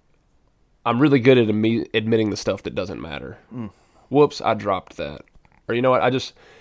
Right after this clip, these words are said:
Speaker 1: and, and it's funny 'cause it's always like, "I struggle with anger,"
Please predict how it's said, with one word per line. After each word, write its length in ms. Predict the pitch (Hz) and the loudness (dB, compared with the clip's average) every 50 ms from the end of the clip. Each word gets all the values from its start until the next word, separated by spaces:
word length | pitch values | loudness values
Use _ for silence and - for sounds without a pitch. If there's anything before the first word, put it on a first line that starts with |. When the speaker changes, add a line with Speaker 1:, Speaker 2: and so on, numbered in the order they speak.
| _ - | _ -6
Speaker 1:
and, 120 | - 135 - | -4 -2 -2
and 200 | 80 123 135 123 | -2 -2 -2 0
it's 220 | 90 139 123 - | 0 0 -2 -2
funny 320 | - - - 117 107 95 90 | -6 -4 -2 -2 -2 -2 -2
'cause 180 | - 123 107 | -4 -4 -4
it's 100 | 113 107 | 0 2
always 160 | 127 127 117 107 | 2 2 2 2
like, 160 | - - - - - 139 | -2 -6 -8 -18 -14 -6
"I 100 | - 123 143 | -2 -2 -2
struggle 340 | - - 139 139 120 123 117 | 0 2 2 4 4 4 2
with 160 | 107 - - - | 2 0 -2 -4
anger," 480 | 117 117 117 107 - - - - - | -2 -2 -2 -4 -6 -8 -14 -14 -16